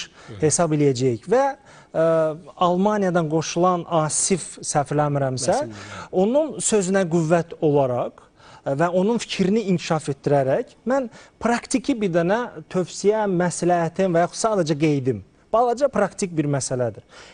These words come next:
Speaker 2: Hər bir informasiya müharibəsində olduqca önəmli məsələlərdən biri mənbəşünaslıqdır.
Speaker 1: Hmm.
Speaker 2: İstinad olunan faktlardır. Bu gün yazılan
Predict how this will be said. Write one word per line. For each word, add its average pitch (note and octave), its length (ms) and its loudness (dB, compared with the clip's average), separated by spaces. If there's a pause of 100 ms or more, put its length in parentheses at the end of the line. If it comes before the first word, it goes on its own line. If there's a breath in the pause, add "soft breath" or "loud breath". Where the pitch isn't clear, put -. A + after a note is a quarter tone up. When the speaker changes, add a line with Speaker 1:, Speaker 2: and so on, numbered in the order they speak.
Speaker 2:
Hər B3+ 300 2
bir C4+ 100 2
informasiya G#3 640 2
müharibəsində E3 1080 0 (440 loud breath)
olduqca A#3+ 600 0 (100)
önəmli G3 400 2
məsələlərdən E3+ 920 0
biri F3+ 280 2
mənbəşünaslıqdır. D3+ 1160 -4 (420 loud breath)
Speaker 1:
Hmm. G#2 160 -18
Speaker 2:
İstinad A3+ 480 0
olunan F3+ 420 0
faktlardır. D3+ 920 -2 (500 loud breath)
Bu G3 280 4
gün D4+ 200 2
yazılan G#3 640 2